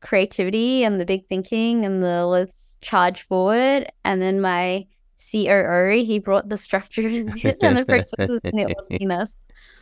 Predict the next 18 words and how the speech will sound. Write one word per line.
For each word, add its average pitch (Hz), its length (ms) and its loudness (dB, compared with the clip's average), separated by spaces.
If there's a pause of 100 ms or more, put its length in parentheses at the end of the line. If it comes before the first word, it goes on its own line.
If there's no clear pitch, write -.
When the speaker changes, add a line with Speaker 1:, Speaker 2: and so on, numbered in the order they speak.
Speaker 1:
Honestly, 240 520 2
I 220 200 4
was 214 120 0
like, 180 480 0 (380)
"To 330 140 -2
the 339 120 2
moon." 370 720 2
And 214 220 0
then, 208 120 0
like, 190 360 -2
everyone 208 360 2
else 190 220 0
in 190 80 -4
my 180 160 -2
life 185 300 0
is 196 140 -2
like, 170 320 -2
"No, 180 480 -2